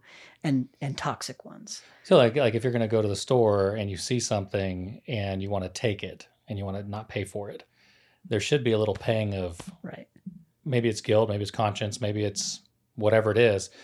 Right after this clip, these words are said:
Speaker 2: that should stop you from doing that. And if you do take it, to make reparations, you know? So I think that's the positive side of it. But I think in our world, self-compassion was not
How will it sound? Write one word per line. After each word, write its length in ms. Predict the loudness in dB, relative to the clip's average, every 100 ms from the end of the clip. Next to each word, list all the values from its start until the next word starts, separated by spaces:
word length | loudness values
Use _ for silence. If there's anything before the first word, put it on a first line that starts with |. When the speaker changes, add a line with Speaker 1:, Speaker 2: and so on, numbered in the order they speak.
| -20 -4
Speaker 2:
that 140 | -2
should 220 | -2 -4 -2
stop 400 | 4 6 6 0
you 180 | -6
from 240 | -6 -8 -2
doing 280 | 0 0 -2
that. 300 | -8 -10 -12 -2
And 140 | 0
if 120 | 0 -4
you 60 |
do 200 | 0 2 4
take 300 | 2 0 -2
it, 200 | -4 -8 -4
to 280 | -2 -2 -4 -12 _
make 220 | -4 0
reparations, 640 | -2 0 0 0 -4 -8 -10
you 60 |
know? 140 | -10 -12 -16 -20 -2
So 120 | 4
I 20 | 6
think 180 | 6
that's 260 | 6 4 2
the 100 | -4
positive 440 | 0 0 0 -4 -2
side 220 | -2 2
of 140 | 0
it. 160 | 0 -4
But 200 | 2 4
I 80 | 4
think 200 | 2 0
in 80 | 2
our 180 | 4 4
world, 400 | 2 2 0 -2 _ _ _ _
self-compassion 800 | 2 2 2 2 4 4 0 -4
was 160 | -4
not 460 | 0 0 2 -2